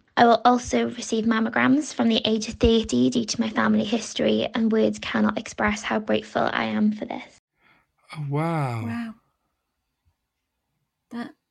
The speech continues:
Speaker 3: I mean, I talk about, like, knowledge being power all the time, but, like, knowledge is power. That sense of, like, control that we feel is so unattainable when it comes to cancer, it, it does exist. And I think her just having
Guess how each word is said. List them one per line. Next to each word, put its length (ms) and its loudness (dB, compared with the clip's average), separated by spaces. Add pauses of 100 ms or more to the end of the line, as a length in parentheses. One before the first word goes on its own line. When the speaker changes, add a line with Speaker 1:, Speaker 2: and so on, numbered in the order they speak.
(120)
Speaker 3:
I 40 -10
mean, 400 -4 (360)
I 180 -4
talk 300 -8 (140)
about, 340 -6 (160)
like, 280 -4 (120)
knowledge 540 0
being 220 0
power 360 0
all 260 -2
the 80 -6
time, 360 -8
but, 100 -8
like, 240 -6
knowledge 580 -6
is 100 -18
power. 540 -8 (600)
That 180 -8
sense 380 -6
of, 120 -12
like, 240 -10
control 800 -4
that 240 -4 (120)
we 140 -6
feel 460 -6 (160)
is 240 -8
so 520 -2 (100)
unattainable 720 -4
when 120 -6
it 80 -10
comes 200 -8
to 80 -16
cancer, 520 -10
it, 140 -10 (120)
it 240 -8
does 200 -6
exist. 640 -10
And 100 -14
I 100 -14
think 320 -16
her 220 -6
just 260 -16
having 320 -12